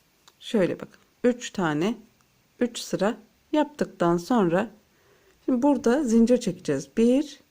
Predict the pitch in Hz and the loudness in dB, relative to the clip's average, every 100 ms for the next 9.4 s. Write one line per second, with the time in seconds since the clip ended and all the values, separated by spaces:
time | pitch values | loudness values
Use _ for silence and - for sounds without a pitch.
0 | _ - 214 - 254 320 - _ 339 339 | _ -8 -8 0 2 2 -2 _ -4 -4
1 | - 208 196 247 285 254 254 254 311 - | -2 0 2 2 2 4 2 2 -4 -2
2 | 240 - - - 262 269 208 180 180 269 | -4 -4 -8 0 2 4 4 2 0 -4
3 | - _ _ _ _ - 320 - 202 175 | -6 _ _ _ _ -2 -2 0 0 2
4 | 160 160 - 285 - 285 339 - _ _ | -2 -4 -2 -2 0 0 0 -2 _ _
5 | _ 254 269 269 240 226 220 320 226 208 | _ 0 0 2 -4 -4 -2 0 0 -2
6 | - - 180 170 226 302 - _ _ _ | -10 -2 0 2 2 -2 -8 _ _ _
7 | _ _ _ 370 294 254 254 294 269 190 | _ _ _ 4 6 6 6 4 4 2
8 | 196 - 285 - - 185 185 277 233 208 | -4 -4 -4 -2 0 0 0 0 0 0
9 | 175 175 202 | -2 0 0